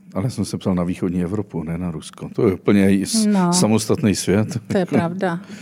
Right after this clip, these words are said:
Speaker 2: no.
Speaker 1: <laughs> Kam jste jezdili? Moskva, Petrohrad?
Speaker 2: No, v-, no, jezdili, my jsme tam byli dvakrát, dva-, dvakrát na takový větší jako zájezd. A to jsme teda projeli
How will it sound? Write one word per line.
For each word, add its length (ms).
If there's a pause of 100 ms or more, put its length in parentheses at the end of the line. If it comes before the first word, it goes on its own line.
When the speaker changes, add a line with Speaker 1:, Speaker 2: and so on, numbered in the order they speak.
Speaker 2:
no. 200 (300)
Speaker 1:
<laughs> 300
Kam 180
jste 160
jezdili? 420
Moskva, 420
Petrohrad? 560 (720)
Speaker 2:
No, 140
v-, 140 (180)
no, 140
jezdili, 580
my 80
jsme 160
tam 180
byli 300 (540)
dvakrát, 840 (280)
dva-, 260 (160)
dvakrát 400
na 100
takový 320
větší 520
jako 540 (200)
zájezd. 1120 (580)
A 100
to 180
jsme 300
teda 260
projeli 720